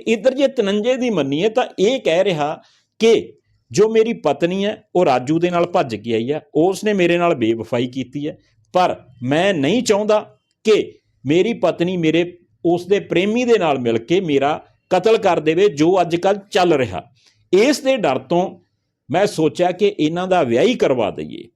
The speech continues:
ਨਾ ਰਹੇਗਾ ਬਾਂਸ ਤੇ ਨਾ ਵੱਜੇਗੀ ਬੰਸਰੀ।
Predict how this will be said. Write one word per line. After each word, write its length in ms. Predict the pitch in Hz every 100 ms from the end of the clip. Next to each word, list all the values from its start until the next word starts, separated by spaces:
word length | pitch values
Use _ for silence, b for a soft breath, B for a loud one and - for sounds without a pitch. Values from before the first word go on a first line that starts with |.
| -
ਨਾ 240 | 151 196
ਰਹੇਗਾ 480 | 220 196 214 208 208
ਬਾਂਸ 340 | 165 139 170 175
ਤੇ 160 | 208
ਨਾ 160 | 175 156
ਵੱਜੇਗੀ 460 | 143 127 139 143 139
ਬੰਸਰੀ। 540 | 113 104 - -